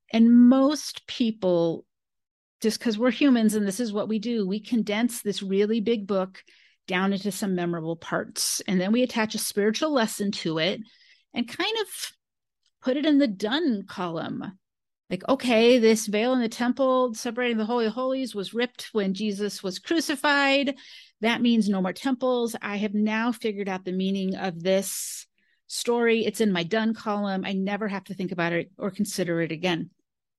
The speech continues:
They're not being ignorant. Th-, there's a lot of material to deal with. They're, they're simplifying things 'cause it's what we humans do when we try to understand large amounts of information. We develop a system of shorthand to manage it all. I do, you do, everybody does.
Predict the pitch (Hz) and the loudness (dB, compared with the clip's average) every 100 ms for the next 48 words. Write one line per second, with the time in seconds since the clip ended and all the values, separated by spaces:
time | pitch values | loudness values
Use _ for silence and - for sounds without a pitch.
0 | _ - 196 190 185 240 220 208 180 185 | _ -2 0 2 2 2 2 0 0 -2
1 | 214 - _ _ _ _ _ - 185 - | -4 -10 _ _ _ _ _ -6 -2 0
2 | 202 196 196 175 190 - 208 190 220 294 | 2 2 2 0 0 0 0 0 0 -2
3 | 208 185 185 190 185 185 180 185 - - | -2 0 0 -2 -2 0 0 -4 -8 -8
4 | 190 190 220 220 208 202 196 185 185 - | -6 0 0 2 0 0 0 -2 -4 -6
5 | 180 175 180 165 185 185 175 175 - 170 | -6 -4 -4 -4 -4 -2 -2 -2 0 0
6 | 170 185 185 180 185 185 196 - 190 170 | 2 -2 0 0 -2 -4 -6 -4 -2 -2
7 | 175 165 165 196 170 160 196 165 165 170 | -2 -2 -2 -2 -2 -2 -4 -6 -4 -2
8 | 160 160 - - - _ - - - - | -2 -2 -6 -8 -10 _ -20 -20 -20 -20
9 | _ _ _ 208 190 190 196 208 220 226 | _ _ _ 0 2 4 4 4 4 2
10 | 190 226 202 - - 214 233 254 262 269 | 2 2 2 -2 0 2 2 2 2 2
11 | 214 220 226 214 208 180 165 - 208 214 | 0 -2 -2 -2 0 0 -2 -2 0 0
12 | 226 190 196 196 180 175 165 160 127 - | 0 -2 -4 -4 -4 -6 -6 -10 -14 -14
13 | - | -16